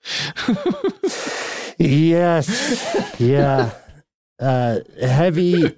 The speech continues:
Speaker 2: weighs the head that wears the pointed hat in this case. Uh, he's known as the Wizard of New Zealand, and for a while that was his title, right? This was actually a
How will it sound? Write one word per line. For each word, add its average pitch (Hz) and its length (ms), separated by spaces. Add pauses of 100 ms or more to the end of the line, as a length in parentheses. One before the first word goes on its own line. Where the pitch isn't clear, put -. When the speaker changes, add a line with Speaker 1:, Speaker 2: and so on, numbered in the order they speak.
Speaker 2:
weighs 143 560
the 143 180
head 117 560 (640)
that 110 220
wears 110 360
the 101 240 (120)
pointed 110 400
hat 107 460 (140)
in 107 180
this 101 200
case. 98 560
Uh, 113 240 (600)
he's 170 200
known 220 240
as 196 220
the 196 100
Wizard 151 380
of 156 180
New 151 180
Zealand, 147 460
and 123 100
for 135 120
a - 20
while 131 260
that 131 180
was 127 280
his 127 380
title, 196 440
right? 123 240
This 160 220
was 127 220
actually 135 680
a 107 160